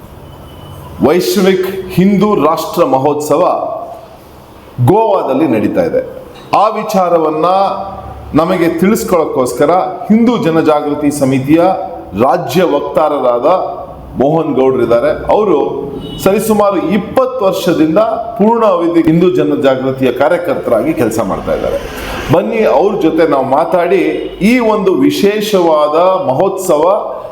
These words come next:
ಯಾವ ರೀತಿ ಇರುತ್ತೆ, ಏಕೋಸ್-, ಯಾಕೋಸ್ಕರ ಮಾಡ್ತಾರೆ ಅನ್ನೋದನ್ನ ಅವರ, ಆ, ವಾಕ್ಯಗಳಲ್ಲಿ ತಿಳ್ಕೊಳ್ಳೋಣ. ಬನ್ನಿ.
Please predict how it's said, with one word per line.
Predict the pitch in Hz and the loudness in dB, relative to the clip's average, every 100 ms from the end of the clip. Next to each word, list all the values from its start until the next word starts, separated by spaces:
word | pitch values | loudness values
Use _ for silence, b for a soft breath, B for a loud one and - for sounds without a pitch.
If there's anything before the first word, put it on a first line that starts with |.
| - | 0
ಯಾವ | 135 185 180 | 2 2 2
ರೀತಿ | 156 143 139 | 0 0 0
ಇರುತ್ತೆ, | 131 117 - 135 | 2 0 2 2
ಏಕೋಸ್-, | 135 117 180 - 175 123 110 | 2 2 2 0 -2 -2 0
ಯಾಕೋಸ್ಕರ | 131 185 196 185 - 151 | 0 0 -2 -4 0 0
ಮಾಡ್ತಾರೆ | 123 117 120 127 117 | 2 0 0 0 0
ಅನ್ನೋದನ್ನ | 113 113 127 196 | 2 2 2 2
ಅವರ, | 147 117 - - 135 185 180 143 - - - - 120 | 2 -2 -6 0 2 2 2 2 0 -4 -8 -2 2
ಆ, | 123 117 113 110 120 | 4 2 0 2 0
ವಾಕ್ಯಗಳಲ್ಲಿ | 165 - 170 139 131 120 | 0 -2 -2 2 0 0
ತಿಳ್ಕೊಳ್ಳೋಣ. | 143 143 147 135 123 147 - - - | 0 0 0 0 0 -2 -6 -14 -4
ಬನ್ನಿ. | 120 107 | -4 -2